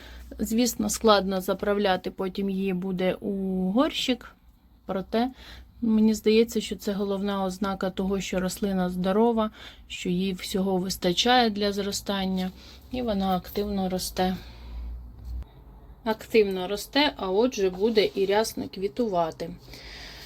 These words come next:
Це у мене Art Nouveau. Я його показувала вам в квітуванні. Ну, що він робить? Він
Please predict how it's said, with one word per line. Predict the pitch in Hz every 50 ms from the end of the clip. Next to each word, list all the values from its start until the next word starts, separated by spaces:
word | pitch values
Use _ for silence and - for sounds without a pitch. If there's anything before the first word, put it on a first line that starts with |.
| - - - -
Це | - - 240 233
у | 214
мене | 196 185 180 180 180 180 180 175 - - - -
Art | 220 220 214 - - - - -
Nouveau. | 202 190 185 175 170 170 185 220 262 330 381 392 - - - - - - - - - - - - - - -
Я | 208 196 196 185 180
його | 175 170 170 180 175 - - - - - - - -
показувала | 240 233 233 - - 160 165 165 170 - - 226 233 254 262 269 277
вам | 269 269 294 302 302 285
в | 277 - - - - -
квітуванні. | - 269 262 - - 262 254 254 254 254 254 247 247 247 240
Ну, | 240 254 277 277
що | 277 - - 202 190
він | 185 175 165
робить? | 151 180 185 165 170 - - 226
Він | 262 320 285